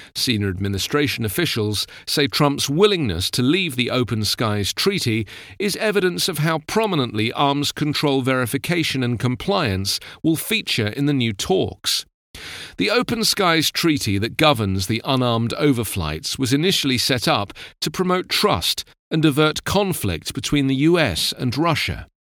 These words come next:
The Trump administration informed other members of the treaty that the U S plans to pull out in six months, which is after the presidential election.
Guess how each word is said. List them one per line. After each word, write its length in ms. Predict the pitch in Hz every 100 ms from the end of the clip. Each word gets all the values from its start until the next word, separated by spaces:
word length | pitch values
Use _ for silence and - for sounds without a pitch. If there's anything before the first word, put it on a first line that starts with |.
| _ - - - _ -
The 60 |
Trump 260 | 110 120 104
administration 760 | 98 101 98 - 113 107 123
informed 520 | 117 110 - 135 123 -
other 240 | 170 143 127
members 380 | 101 98 98
of 80 | 95
the 80 | 90
treaty 520 | - 120 107 135 127 - - -
that 120 | 180
the 80 | 196
U 200 | 190 170
S 200 | 151 -
plans 460 | - 175 151 147 -
to 100 | 180
pull 240 | 175 160
out 260 | 117 127 -
in 220 | - 147
six 400 | 135 - 151 -
months, 480 | 180 156 80 - - - - -
which 220 | 139 -
is 260 | 107 107 -
after 380 | 156 139 - 98
the 120 | 98
presidential 640 | 127 107 104 98 92 98
election. 600 | 95 139 151 - 76 67